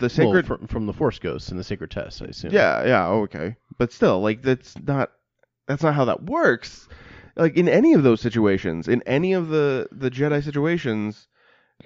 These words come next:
Speaker 2: they don't learn th-, just autonomously. They don't just, like, pass a test and get all the knowledge.
Speaker 1: Yeah, well, I, I assume it's the, I assume, well, I assume how Luke also learned too is he continued to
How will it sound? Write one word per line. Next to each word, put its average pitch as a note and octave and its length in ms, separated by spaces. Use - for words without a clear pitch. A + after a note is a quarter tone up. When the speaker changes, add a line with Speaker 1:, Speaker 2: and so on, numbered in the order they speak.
Speaker 2:
they B2 140
don't A#2 300
learn A#2+ 520
th-, - 120
just A2+ 200
autonomously. G#2+ 640
They F2+ 100
don't A#2 180
just, A2+ 160
like, A2+ 240
pass B2+ 260
a A2 60
test A2 280
and G#2+ 180
get A#2 180
all F#2+ 160
the G2 120
knowledge. D#2 480
Speaker 1:
Yeah, A2+ 120
well, A#2 220
I, G#2 200
I A2 100
assume F#2+ 960
it's - 380
the, A2 300
I G#2 100
assume, A#2+ 240
well, B2 100
I A#2 40
assume D3+ 200
how A2+ 160
Luke G2+ 360
also G#2 300
learned F#2 280
too A#2 220
is F2+ 140
he G2 140
continued F#2 500
to F2 280